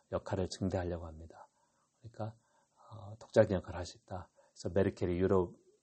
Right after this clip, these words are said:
유럽의 가장 최대 경제대국 독일, 그리고 프랑스와 함께 유럽 통합을 이끄는 독일이니까 초빙해서 같이 유럽을 대표해서, 어, 이런 역할을 하려고 하는 것이죠.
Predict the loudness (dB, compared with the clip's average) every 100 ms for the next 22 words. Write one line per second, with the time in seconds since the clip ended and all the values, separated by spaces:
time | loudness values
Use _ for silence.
0 | _ -4 0 2 2 0 -4 _ _ _
1 | _ _ _ _ _ -20 -14 -12 -10 -2
2 | -2 -2 -6 -16 -20 -20 -20 -18 -6 2
3 | 4 4 0 0 0 -4 -8 _ -14 -6
4 | -2 -2 -4 -8 -4 0 0 0 0 0
5 | -2 -4 -2 -2 -4 -6 -8 -8 -8 -8
6 | -8 -8 -8 -10 -6 -8 -8 _ -8 -4
7 | -2 -2 -4 -8 -10 -2 -2 -2 _ _
8 | -20 _ 0 4 4 4 0 0 -8 -6
9 | -4 -4 0 0 0 -6 _ _ _ -10
10 | -8 -2 0 0 0 -2 -4 -4 -2 0
11 | 0 -2 -4 -10 -16 -20 -20